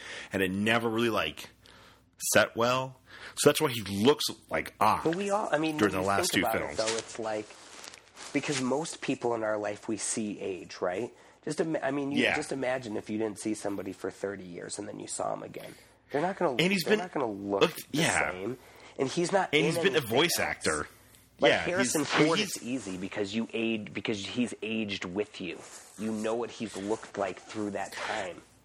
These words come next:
Speaker 1: And I brought in my bias towards Harrison Ford being old in Indiana Jones and how much that sucked and how odd it
Speaker 2: Mm-hmm.
Speaker 1: was. And I mean, it was, it was, it was how they played Indiana Jones as in, like, you just, there's this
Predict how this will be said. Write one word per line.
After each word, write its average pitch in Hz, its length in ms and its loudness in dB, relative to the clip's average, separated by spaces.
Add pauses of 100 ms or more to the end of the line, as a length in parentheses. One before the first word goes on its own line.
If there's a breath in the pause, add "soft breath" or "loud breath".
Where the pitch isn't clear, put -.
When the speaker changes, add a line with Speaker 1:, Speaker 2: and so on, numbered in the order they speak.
(440)
Speaker 1:
And 127 100 4
I 143 140 2
brought 127 400 2
in 139 100 2
my 110 160 2
bias 92 440 0 (100)
towards 104 400 2
Harrison 95 380 0
Ford 90 420 0
being 92 200 0
old 92 360 0 (100)
in 95 240 0
Indiana 92 300 -2
Jones 90 320 0
and - 100 -8
how 95 140 2
much 90 240 0
that 76 160 -2 (160)
sucked 90 240 2
and 87 80 -6
how 90 240 0
odd 85 180 0
it 127 80 0
Speaker 2:
Mm-hmm. - 100 -2
Speaker 1:
was. 73 460 -2 (840 soft breath)
And 139 120 6
I - 20 4
mean, 151 160 4
it 156 40 2
was, 147 120 -4
it 156 120 0
was, 156 120 4 (140)
it 147 60 4
was 139 120 2
how 180 160 2
they 131 120 2
played 107 540 2 (180)
Indiana 104 260 2
Jones 87 340 2
as - 180 2
in, 87 100 -4
like, 92 240 2
you 104 100 -2
just, 117 260 2 (220)
there's 135 340 6
this 110 100 2